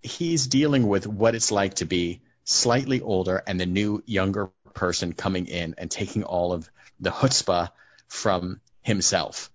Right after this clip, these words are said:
And, you know, he's this, this hot rod Buzz Lightyear comes in, and it's like,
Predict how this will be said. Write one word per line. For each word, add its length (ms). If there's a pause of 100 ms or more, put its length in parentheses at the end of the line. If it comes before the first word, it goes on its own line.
(140)
And, 160
you 80
know, 140
he's 220
this, 280 (880)
this 200
hot 240
rod 260 (420)
Buzz 320
Lightyear 400
comes 320
in, 240 (420)
and 100
it's 180
like, 300